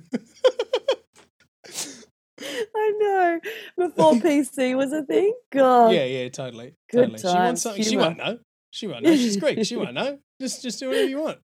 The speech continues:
Speaker 2: <laughs> Pretty
Speaker 1: Yeah.
Speaker 2: much.
Speaker 1: Yeah.
Speaker 2: Um, but there's something really beautiful in when you get tattoos, letting go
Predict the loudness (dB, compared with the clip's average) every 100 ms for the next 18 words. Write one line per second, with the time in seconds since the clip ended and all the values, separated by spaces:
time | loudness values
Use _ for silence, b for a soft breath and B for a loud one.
0 | _ B B B -16 B B B _ -4
1 | -2 0 0 2 0 -4 -16 B B B
2 | B 4 4 4 0 -4 -8 _ _ 2
3 | 4 4 2 0 -2 -4 -2 0 0 0
4 | -2 -2 -2 -4 -2 -4 -2 -2 -2 0
5 | -2 -2 -4 -6 -2 0 0 -2 -8 b
6 | b 0 2 2 2 0 0 0 0 0
7 | -4